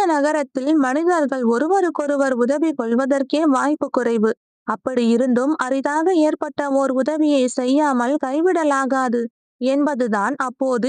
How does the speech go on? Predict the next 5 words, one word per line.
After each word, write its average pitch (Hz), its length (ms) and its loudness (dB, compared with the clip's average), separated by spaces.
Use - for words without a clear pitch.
இளங்குமரனின் 254 840 2
நினைப்பாக 247 640 0
இருந்தது. 233 500 0
முகம் 240 320 0
தெரியாத 277 480 0